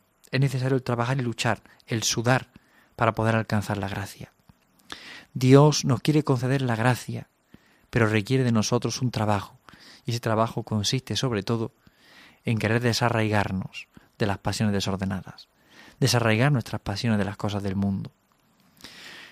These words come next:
Porque es muy necesario vencernos a nosotros mismos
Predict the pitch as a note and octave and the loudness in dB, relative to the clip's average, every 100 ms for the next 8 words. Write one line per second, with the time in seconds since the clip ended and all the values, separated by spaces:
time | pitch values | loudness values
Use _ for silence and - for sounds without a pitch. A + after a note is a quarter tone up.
0 | - B2+ A#2 A#2+ A2+ - _ _ _ _ | -8 -4 2 2 2 -2 _ _ _ _
1 | _ _ - B2 C3 B2+ A#2+ A#2+ B2 B2 | _ _ 2 4 6 4 2 0 2 2
2 | A2+ A#2 A2 G#2 - D3+ G#2+ G#2 A2 A2 | 2 2 0 0 0 0 -2 -2 -2 -2
3 | - A2+ A#2 G#2+ G#2+ - | -2 0 2 2 -2 -8